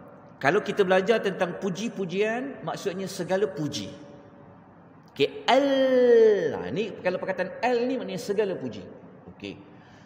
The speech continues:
Maksudnya, ayat pertama ni sebenarnya, walaupun Allah memuji dirinya, tetapi Allah nak sampaikan kepada kita, sebenarnya bayangkan,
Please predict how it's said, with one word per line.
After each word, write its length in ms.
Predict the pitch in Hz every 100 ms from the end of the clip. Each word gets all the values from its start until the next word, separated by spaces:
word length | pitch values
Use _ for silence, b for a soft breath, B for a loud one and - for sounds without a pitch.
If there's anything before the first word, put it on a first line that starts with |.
| B
Maksudnya, 720 | - 226 - - 302 202 131 156 - - - - - - - -
ayat 240 | 311 320 311
pertama 480 | 262 240 262 311
ni 160 | 240 180
sebenarnya, 800 | - 196 226 277 247 143 123 131 - - -
walaupun 640 | 156 220 269 320 - 330 254
Allah 320 | 247 254 214
memuji 640 | 220 220 247 277 226 254
dirinya, 720 | 175 208 285 247 143 139 180 - - - -
tetapi 560 | - 175 233 233 294 -
Allah 400 | 208 214 240 214
nak 160 | 202 -
sampaikan 1120 | - 220 202 196 - 294 294 269 - 233 202
kepada 280 | 214 190 180
kita, 380 | 240 277 202 190 269 - - - -
sebenarnya 560 | - 170 175 190 220
bayangkan, 480 | - 143 143 127 110